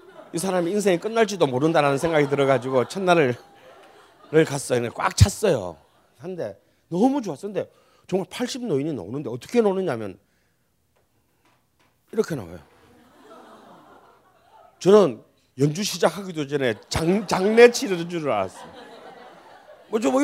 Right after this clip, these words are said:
이렇게 나와. 걷지도 못해. 뭐, 이러 나오더니 딱 중앙에 서서 있는데 나머지 주자들은 좀 젊은 친구들이었어요. 그런데 색소폰도 힘겹게 들어.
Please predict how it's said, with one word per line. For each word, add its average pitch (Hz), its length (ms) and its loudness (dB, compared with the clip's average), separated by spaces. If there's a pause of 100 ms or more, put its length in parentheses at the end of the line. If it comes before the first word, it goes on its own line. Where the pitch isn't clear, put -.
이렇게 294 280 8
나와. 196 300 10
걷지도 - 380 6
못해. 196 500 6 (580)
뭐, 262 580 6
이러 269 120 8
나오더니 220 560 6
딱 - 140 -8
중앙에 220 260 6
서서 190 260 -4
있는데 147 280 -4
나머지 190 480 -4
주자들은 160 420 -4
좀 123 120 -14
젊은 175 280 -6
친구들이었어요. 101 640 -18 (680)
그런데 220 260 -2 (400)
색소폰도 247 680 -6
힘겹게 277 1160 0
들어. 151 280 2